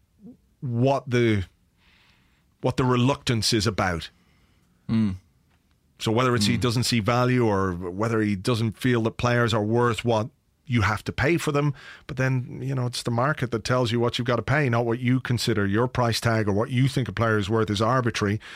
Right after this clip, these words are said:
Speaker 1: If somebody else is gonna come along and pay twenty-five million for a player that you only think is worth fifteen million, sorry, but he's worth twenty-five million.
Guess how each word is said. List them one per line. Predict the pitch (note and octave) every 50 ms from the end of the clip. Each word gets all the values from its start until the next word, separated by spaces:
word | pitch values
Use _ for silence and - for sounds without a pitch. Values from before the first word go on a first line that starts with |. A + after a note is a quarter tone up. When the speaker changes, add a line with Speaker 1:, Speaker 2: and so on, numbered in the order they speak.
| - - -
Speaker 1:
If | - -
somebody | C3 B2 A#2 A2+ A#2
else | A#2+ B2 B2 -
is | A#2 A#2
gonna | G#2+ B2+ A#2+
come | A#2 - A#2+
along | B2 B2 B2 B2 B2
and | B2 A#2
pay | - B2 B2 B2 B2 B2 A2 - - - - - -
twenty-five | - - C3 C3 A#2 - C3 B2+ B2+ A#2
million | A#2+ B2+ B2+ B2+
for | A2+ - B2+
a | B2
player | A#2 - C3 B2+ B2+
that | B2+ B2 B2
you | B2 B2+ C3
only | B2+ B2+ C3 B2+
think | - C3+ C3 A#2+
is | B2+ G#2+
worth | B2 B2+ B2 -
fifteen | - C#3+ C3+ - - C3 B2+ B2
million, | C#3 D#3+ E3 C#3 C3 D3+ D3+ - - - - - _ -
sorry, | - - C3+ D#3+ F3+ D#3
but | B2+ G#2 A2+ A#2+
he's | A#2+ A#2+ G2+
worth | A2 B2+ C3 C3+ B2 - -
twenty-five | - C#3 C#3 C3+ B2+ - C3 C3 C3+ C3
million. | D3 G3 A3 A3 D3+ G2